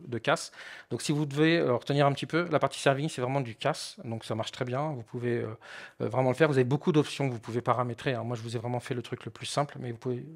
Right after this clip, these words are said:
paramétrer des options. Et la partie fast, c'est plutôt Knative Function. Donc, euh, encore une fois, moi, je le vois plutôt comme un service que vous offrez, euh, à des, euh, développeuses et des développeurs pour déployer des applications et ça leur éviter de vraiment rentrer dans la logique, euh,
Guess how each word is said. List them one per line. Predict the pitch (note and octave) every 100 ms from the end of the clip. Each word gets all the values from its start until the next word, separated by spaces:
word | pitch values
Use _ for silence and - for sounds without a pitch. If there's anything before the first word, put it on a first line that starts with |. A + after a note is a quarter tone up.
| D#3
paramétrer | A#2+ A#2+ A#2+
des | A#2
options. | A#2+ - D#3+ - - - - -
Et | C3
la | B2+
partie | C#3 -
fast, | B2+ D3 D3
c'est | C3
plutôt | - -
Knative | B2+ B2 A#2+ B2
Function. | - A2 - A#2+ D#3+
Donc, | B2 A2+ C3
euh, |
encore | A#2 C3+
une | C3
fois, | - E3 G3 D#3
moi, | C3
je |
le | C3
vois | C3+
plutôt | - D#3
comme | C3+
un | A#2+
service | - C3+ D3
que | B2
vous | A#2
offrez, | A#2+ C#3 C#3+
euh, | C3+ A#2 -
à | C3
des, | A2+ A#2+
euh, | A#2+
développeuses | A2 A#2+ A#2+ - D3
et | B2
des |
développeurs | A#2 A#2 A#2 C#3+ E3+ - - -
pour | B2
déployer | B2+ - B2+ C#3
des | D3 B2
applications | A#2 - A#2+ A2+ D#3+ F#3 F#3+
et |
ça | B2 B2 A#2+
leur | C#3+ B2+ A2+
éviter | B2 A#2+ C#3
de | C3+
vraiment | A#2 A2+ B2 B2
rentrer | B2 C3
dans | B2
la |
logique, | A#2+ A#2 A#2+
euh, | -